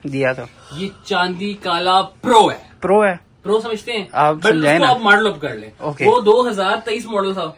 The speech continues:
Speaker 1: हम्म।
Speaker 2: ये दो हज़ार चौबीस model।
Speaker 1: ओके।
Speaker 2: ठीक है?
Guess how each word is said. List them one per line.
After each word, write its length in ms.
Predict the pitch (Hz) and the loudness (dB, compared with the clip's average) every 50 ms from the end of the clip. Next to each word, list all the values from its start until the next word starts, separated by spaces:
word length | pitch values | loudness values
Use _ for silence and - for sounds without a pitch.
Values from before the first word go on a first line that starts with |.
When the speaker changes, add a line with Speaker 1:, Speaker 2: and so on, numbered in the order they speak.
| - 170 | -8 -4
Speaker 1:
हम्म। 240 | 160 156 143 127 131 _ - | -2 -2 -2 -4 -6 _ -6
Speaker 2:
ये 120 | 175 180 | -6 -6
दो 240 | 165 143 175 190 202 | -4 -2 -2 -2 -2
हज़ार 380 | 196 175 170 151 160 156 170 175 - - | -2 -4 -6 -4 -4 -4 -4 -6 -10 -10
चौबीस 320 | 175 160 147 156 - - | -8 -8 -6 -8 -10 -10
model। 200 | 127 110 104 101 | -12 -14 -10 -4
Speaker 1:
ओके। 540 | 101 175 180 180 - - 156 147 143 156 180 | 0 2 2 2 2 0 0 0 2 0 -2
Speaker 2:
ठीक 160 | 208 180 185 | -2 -2 -2
है? 180 | 220 226 226 | -2 -2 -4